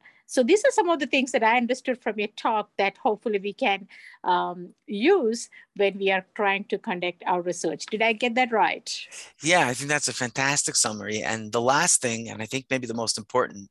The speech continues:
Speaker 2: I would add, is have fun. Um, research when done right is fun. I enjoy, um, almost all the time I spend doing it. Um, and it's just exciting and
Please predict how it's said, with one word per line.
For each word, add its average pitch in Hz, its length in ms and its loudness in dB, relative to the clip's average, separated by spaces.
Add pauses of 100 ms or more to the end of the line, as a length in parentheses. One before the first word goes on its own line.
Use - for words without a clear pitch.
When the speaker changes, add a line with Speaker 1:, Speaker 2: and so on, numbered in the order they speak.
(100)
Speaker 2:
I 104 140 -6
would 104 140 -4
add, 107 240 0
is 101 160 0
have 107 160 -2
fun. 85 280 -12 (640)
Um, 101 320 -8 (340)
research 156 460 0
when 127 140 -2
done 120 220 -2
right 110 420 0
is 104 340 0
fun. 117 460 -4 (340)
I 104 120 -2
enjoy, 110 720 -4 (120)
um, 98 300 -8
almost 101 320 -6
all 120 120 0
the 120 60 -2
time 110 220 -6
I 101 40 -6
spend 101 280 -6
doing 113 220 -8
it. 156 180 -4 (580)
Um, 98 380 -8 (160)
and 101 580 -6
it's - 280 0
just - 240 -2
exciting 127 680 -2
and 95 360 -12